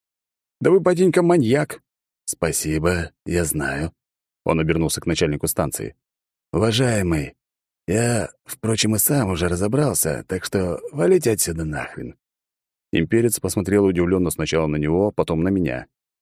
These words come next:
Я утвердительно кивнул. «И своих заберите на складе. Вам ещё служить человеческому содружеству». Вот это я вернул. Настоящий миротворец.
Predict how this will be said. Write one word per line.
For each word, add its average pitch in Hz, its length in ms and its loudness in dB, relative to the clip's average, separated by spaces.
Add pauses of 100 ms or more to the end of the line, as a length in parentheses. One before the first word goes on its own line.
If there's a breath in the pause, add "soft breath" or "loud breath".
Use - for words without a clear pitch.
(140)
Я 98 140 4
утвердительно 127 600 0
кивнул. 82 460 -2 (1080)
«И 104 80 2
своих 175 340 4
заберите 151 400 4
на 131 80 2
складе. 98 460 -2 (140)
Вам 120 200 0
ещё 139 180 4
служить 139 340 0
человеческому 143 520 2
содружеству». 127 640 -2 (360)
Вот 65 260 0
это 95 260 0
я 90 220 4
вернул. 76 600 -2 (380)
Настоящий 82 640 0
миротворец. 82 800 -2